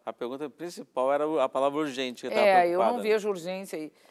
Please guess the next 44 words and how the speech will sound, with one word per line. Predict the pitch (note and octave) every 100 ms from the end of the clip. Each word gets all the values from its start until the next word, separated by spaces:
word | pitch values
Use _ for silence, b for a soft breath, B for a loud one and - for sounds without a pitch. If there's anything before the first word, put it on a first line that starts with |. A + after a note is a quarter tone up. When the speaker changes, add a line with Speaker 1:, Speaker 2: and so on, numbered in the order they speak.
| b b
Speaker 2:
A | F3+
urgência | G3 E3+ G#3 A3+ A#3 G#3 F#3+ F3
da | E3+
irmã | F3 F3 F3
de | E3+
vocês | F3 F3 F#3 G3
deve | F#3+ F3+
ser | F3 F#3
mais | F3+ E3 D#3+
ou | E3+
menos, | E3 E3+ F#3 F#3 - _ _ _
não, | E3
não | E3
vou | D#3 E3+
dizer, | D#3 C#3+ C3+ _ _ _ _
um | -
tempo | - F3+ G#3+ G#3 F3+
aí | E3+ E3+ E3+ b b b
bem | D#3+ F#3
longínquo, | G3+ G#3 G3 D3+ F#3+ - -
Speaker 1:
Bem | C#3 C#3
Speaker 2:
né? | D3+
Não | E3
Speaker 1:
longe, | -
Speaker 2:
vou | F3 F3+
Speaker 1:
vai | A#2
Speaker 2:
dizer. | B2+
Speaker 1:
dem-, | C3+
vai | C3+
demorar, | C#3 D#3 F3 C#3+ F#2
vai | F#2 A2+
demorar. | C3+ D3+ C3 G2
Speaker 2:
Vai | F3
demorar, | F#3+ A3 A3 G3+ F#3
não | F#3+
é | G#3
tão | A#3 A3+
rápido | G3+ G3 - A3+
não, | G3+ G#3+
como | A3+ G#3+
ela, | G3+
ela | F#3+ F3+
tá | F#3+ F#3
tentando. | G3+ G3+ G3 D3+